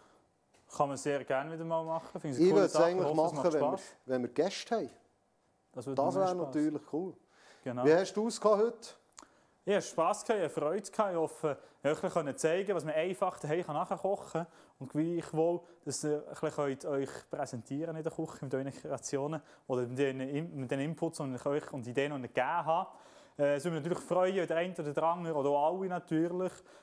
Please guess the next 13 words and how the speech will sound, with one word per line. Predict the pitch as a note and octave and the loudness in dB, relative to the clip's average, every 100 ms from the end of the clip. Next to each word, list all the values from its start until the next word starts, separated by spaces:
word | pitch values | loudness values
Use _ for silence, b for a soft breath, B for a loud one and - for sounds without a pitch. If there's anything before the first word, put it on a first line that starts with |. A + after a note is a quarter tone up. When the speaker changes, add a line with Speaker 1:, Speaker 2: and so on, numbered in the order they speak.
| - | 0
Speaker 1:
äh, | C#3+ | 2
mal | D3+ D3+ | 2 0
den | C3+ | 0
Weg | C#3+ E3 - - | 2 0 -4 -8
zu | - | -2
uns | C#3+ D#3+ C#3 | 0 -2 -4
auf | - | -6
Biel | E3 G3 | 0 2
würden | G3+ G3+ F#3 | 2 0 -2
finden, | F#3+ F#3 F#3+ E3+ | -2 -2 -2 -2
ins | C#3 | -2
Artist, | D#3 D#3 D#3+ E3 D#3 - - b b - | 2 0 0 -2 -2 -4 -10 b b -6
äh, | C3+ B2+ B2+ B2+ B2 B2 | -2 0 0 0 0 -2